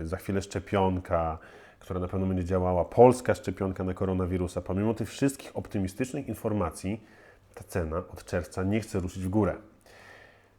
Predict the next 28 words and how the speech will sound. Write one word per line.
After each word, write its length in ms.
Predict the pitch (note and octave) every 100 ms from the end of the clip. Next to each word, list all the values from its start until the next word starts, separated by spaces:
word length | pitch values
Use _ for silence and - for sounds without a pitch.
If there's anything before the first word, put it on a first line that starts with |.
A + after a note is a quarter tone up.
| -
Biorąc 300 | E2+ B2 C#3+
pod 120 | B2+
uwagę 260 | A2 A2+ G2+
te 80 | G2
dwa 180 | G#2
czynniki, 480 | A#2 C3 A2 F#2 F2
że 60 | E2+
te 100 | F2+
pieniądze, 360 | F#2 G#2 A2
które 160 | G#2 G2
tutaj 180 | - G2+
się 140 | G2+
pojawiły, 600 | G2 G2 F#2+ F#2 E2+ F2+ - _ _ _ _ _ - - - - -
są 340 | G#2 G#2 G2
dosyć 400 | F#2+ F#2 F2+ - - G2+
młode 420 | G#2+ A#2 F#2+ F2
na 140 | F2
rynku, 600 | F2 E2 - E2+ F#2 A#2 -
to 80 | F2
jest 240 | - -
nowy 500 | F#2 G2+ F#2+ F#2 F2+ - -
nabyt-, 400 | F2 E2+ G2+ F#2+
nowe, 360 | F#2+ G2 G#2+ F#2 F#2+
nowi 200 | G#2 G#2
inwestorzy 480 | G2 F#2+ G#2+ F#2
jakby 200 | F2 E2+
na 120 | F2 E2+
rynku. 420 | E2 - F2+